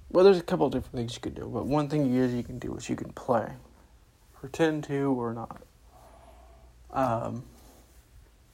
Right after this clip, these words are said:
you know, whatever that you do, you just play when you're doing it. If you're writing something, you,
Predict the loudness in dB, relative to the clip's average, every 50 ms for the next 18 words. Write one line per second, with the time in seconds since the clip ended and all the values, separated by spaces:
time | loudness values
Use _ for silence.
0 | -20 -20 -20 -20 -20 -20 _ _ _ -16 -16 -16 -18 -20 _ _ _ -20 -20 -20
1 | -20 -20 -20 -20 -18 -12 -6 -4 -2 0 2 2 2 2 0 -2 -2 -2 -2 -2
2 | 2 4 4 6 6 4 2 0 -2 -6 -10 -18 -20 -20 -20 _ _ _ -20 -20
3 | -20 -20 -20 -20 -10 -6 -4 -4 -2 -2 -2 -2 -2 -4 -8 -12 -16 -16 -18 -18
4 | -18 _ _ _ _ _ _ _ _ _ _ 2 6 8 8 8 6 2 -4 -8
5 | -12 -10 -6 -6 -4 -4 -4 -2 -2 -2 -2 -2 -4 -8 -14 -18 -20 _ _ _
6 | _ _ _ _ -20 -20 _ _ -20 -20 -20 -20 -6 -4 -2 0 2 4 2 2
7 | 2 -2 -4 -8 -8 -8 -8 -8 -6 -6 -6 -6 -4 -6 -6 -8